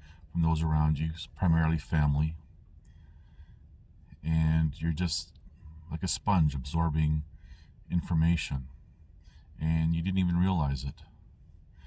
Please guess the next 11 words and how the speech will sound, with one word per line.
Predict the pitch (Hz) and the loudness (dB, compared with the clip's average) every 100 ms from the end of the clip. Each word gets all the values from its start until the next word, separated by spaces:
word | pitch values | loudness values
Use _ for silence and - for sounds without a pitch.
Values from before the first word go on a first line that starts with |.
| - - - - | -20 -20 -20 -8
There | 87 | -4
can | 95 | 0
be | 92 | 0
subtleties | 82 - 98 92 92 92 90 - - - - | 0 0 0 2 2 0 -2 -4 -6 -10 -6
of | 87 82 | -2 0
information | 85 85 82 85 - 90 87 78 - - - - - - - - - | 0 0 0 0 0 0 0 -2 -12 -20 -20 -20 -20 -20 -20 -12 -4
that | 82 85 | 0 0
is | 80 78 | 0 0
not | 87 87 | 0 2
even | 90 85 | 2 2
accurate, | 87 95 - 76 65 - | 2 0 -4 -6 -6 -8